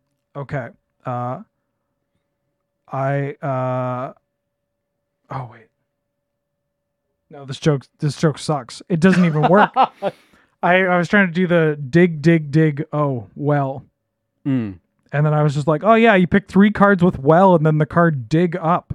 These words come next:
Speaker 2: <laughs>
Speaker 1: And then, uh, no, that doesn't work. Um, God, I don't know.
Speaker 2: Uh, my friend, if,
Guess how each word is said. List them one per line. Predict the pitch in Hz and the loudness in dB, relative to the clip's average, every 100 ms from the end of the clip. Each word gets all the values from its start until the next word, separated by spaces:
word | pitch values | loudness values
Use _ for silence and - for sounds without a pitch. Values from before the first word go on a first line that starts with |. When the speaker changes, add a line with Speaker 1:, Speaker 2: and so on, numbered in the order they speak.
| - _ _ - | -16 _ _ -6
Speaker 2:
<laughs> | 139 - - - - - | -6 -6 -12 -12 -12 -12
Speaker 1:
And | 139 135 | -8 -4
then, | 131 127 131 | -2 -2 -2
uh, | 127 123 123 | -4 -6 -6
no, | 147 165 | -2 -2
that | 160 151 | -2 -6
doesn't | 139 151 | -6 -8
work. | 160 120 _ - | -10 -12 _ -20
Um, | 156 160 165 165 151 _ _ _ _ _ _ _ _ _ _ _ _ _ _ _ _ _ _ _ | -14 -12 -12 -12 -14 _ _ _ _ _ _ _ _ _ _ _ _ _ _ _ _ _ _ _
God, | - 117 117 | -10 -8 -8
I | 120 143 | -8 -4
don't | 127 | -2
know. | 113 135 147 _ _ _ _ - | -4 -6 -10 _ _ _ _ -8
Speaker 2:
Uh, | 123 123 113 123 - | -4 -4 -6 -10 -10
my | 127 123 | -6 -6
friend, | - 147 156 131 _ _ _ - | -4 -6 -4 -8 _ _ _ -6
if, | 135 | -6